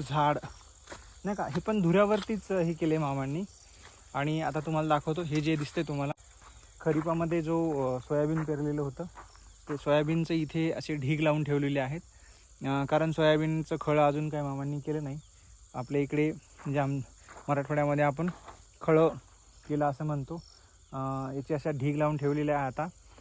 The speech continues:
आणि रब्बीमध्ये ज्यावेळेस आता, अ, हरभरा, तूर हे सगळे आता ज्यावेळेस कापणीला येईल, अ, त्यावेळेस मग सगळं जे, अ, खळं आहे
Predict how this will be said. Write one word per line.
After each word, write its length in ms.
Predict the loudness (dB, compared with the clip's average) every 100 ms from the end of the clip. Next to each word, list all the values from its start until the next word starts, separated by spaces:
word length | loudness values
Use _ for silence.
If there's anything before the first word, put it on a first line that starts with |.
| -20 -6
आणि 220 | -2 2
रब्बीमध्ये 480 | 2 2 2 2 4
ज्यावेळेस 360 | 6 6 4
आता, 280 | 0 -2 -2 -4 -14 -18 -20 -12 -2
अ, 380 | 2 4 2 0
हरभरा, 640 | 0 2 4 6 6 4
तूर 560 | 0 -2 2 2 2 0 -6 -14 -16 -20 -20 -20 -20 -16 -4
हे 120 | -2
सगळे 280 | 0 2 4
आता 320 | 6 6 4
ज्यावेळेस 300 | 6 4 4
कापणीला 420 | 0 0 2 4
येईल, 380 | 6 8 8 8 0 -8 -20 -20 -20 -20 -16 -8
अ, 260 | -2 0 2 6
त्यावेळेस 380 | 6 8 6 2 -4 -14 -12 -4
मग 200 | -2 -4 -8 -16 -20 -18 -4 2
सगळं 300 | 8 8 10
जे, 260 | 10 8
अ, 140 | 6 2
खळं 240 | 4 6
आहे 340 | 8 6 2